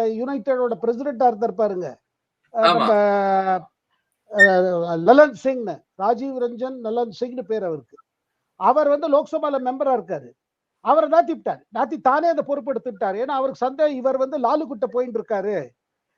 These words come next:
Speaker 1: லாலுவை வந்து நம்ம ஆர் ஜே டி, நம்ம ஜே டி யு எம் எல் ஏஸ் ஆக சேர்த்துருவாருன்னு.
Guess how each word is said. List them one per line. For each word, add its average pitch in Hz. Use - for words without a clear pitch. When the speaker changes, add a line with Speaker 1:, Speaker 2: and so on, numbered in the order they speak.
Speaker 1:
லாலுவை 302
வந்து 277
நம்ம 254
ஆர் 277
ஜே 285
டி, 285
நம்ம 226
ஜே 202
டி 330
யு 302
எம் 277
எல் 285
ஏஸ் 277
ஆக 254
சேர்த்துருவாருன்னு. 196